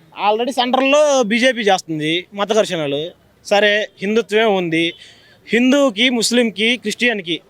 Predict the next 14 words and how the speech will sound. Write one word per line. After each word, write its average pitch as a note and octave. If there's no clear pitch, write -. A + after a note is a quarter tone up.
కోద్దాం G#3
రా, F#3
నరం G#3
కోద్దాం G3
రా. D#3+
రెడ్డికి, G3+
ఏ-, E3
ఏదో F3+
అంటారు, F#3+
హిందూకి B3
ఏమన్నా A3+
పాలు G#3+
కారితేమో G3+
చూద్దాం. F3